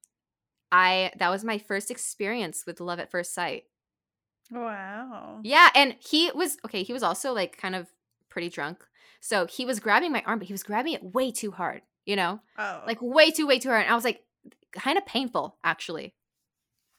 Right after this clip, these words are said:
Speaker 1: Like, I think he actually gave me a bruise. <laughs>
Speaker 2: Oh, whoa.
Speaker 1: Um, yeah, he
Speaker 2: Okay.
Speaker 1: actually gave me, and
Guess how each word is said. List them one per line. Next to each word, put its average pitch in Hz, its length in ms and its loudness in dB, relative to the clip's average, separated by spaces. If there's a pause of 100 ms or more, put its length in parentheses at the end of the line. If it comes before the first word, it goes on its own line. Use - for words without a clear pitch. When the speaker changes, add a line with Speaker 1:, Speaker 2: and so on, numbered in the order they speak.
(120)
Speaker 1:
Like, 208 140 -2
I 220 60 0
think 233 180 -2
he 302 80 2
actually 254 200 -2
gave 202 120 -4
me 196 80 -2
a 170 60 -6
bruise. - 300 -8 (240)
<laughs> - 60 -14 (500)
Speaker 2:
Oh, 302 200 6
whoa. 214 280 2
Speaker 1:
Um, 196 340 4 (200)
yeah, 226 200 6
he 202 100 4
Speaker 2:
Okay. - 20 4
Speaker 1:
actually 277 200 2
gave 240 140 -2
me, 247 60 -2 (460)
and 226 360 4